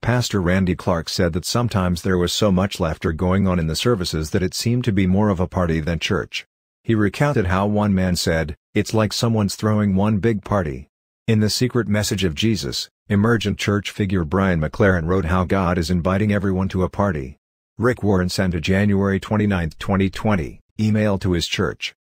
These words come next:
It was framed with the heading Time to Dream and titled The Power and Purpose of Parties.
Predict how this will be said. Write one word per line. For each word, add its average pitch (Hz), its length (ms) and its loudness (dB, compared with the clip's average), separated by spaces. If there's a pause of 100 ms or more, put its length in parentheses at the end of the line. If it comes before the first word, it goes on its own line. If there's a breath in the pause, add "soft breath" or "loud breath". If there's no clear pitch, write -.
(120)
It 113 140 2
was 101 180 -2
framed 127 340 0
with 107 140 0
the 90 100 0
heading 98 280 0
Time 101 260 -2
to 90 100 0
Dream 98 280 2
and 82 120 -2
titled 98 300 0
The 87 100 -2
Power 107 320 0
and 85 160 0
Purpose 104 380 -2
of 85 140 -6
Parties. 78 500 -2